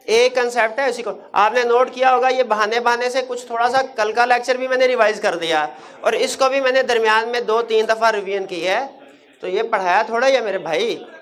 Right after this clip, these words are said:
हाँ, थोड़ा पढ़ाने का ये मतलब नहीं आधे घंटे बाद छुट्टी दे दूंगा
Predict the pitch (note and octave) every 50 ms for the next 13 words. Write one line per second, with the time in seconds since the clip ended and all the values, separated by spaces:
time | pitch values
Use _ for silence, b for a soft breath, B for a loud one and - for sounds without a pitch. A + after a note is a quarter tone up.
0 | - - - - - - - - F#3 G#3+ B3 B3 B3 B3+ B3 A#3+ B3+ B3+ C4 B3
1 | A3 A3 B3 B3+ C4 B3 A#3 A#3 B3+ B3 B3 C4 B3+ C4 C4 B3+ C4 D4+ D#4 C#4+
2 | B3+ B3 C4 B3+ B3+ B3 A#3 A3+ A3+ A3 G#3+ A3 A3 A3+ F#3+ G3+ G#3+ G3 F#3 D#3
3 | E3 D#3+ C#3+ B2 A#2 A2+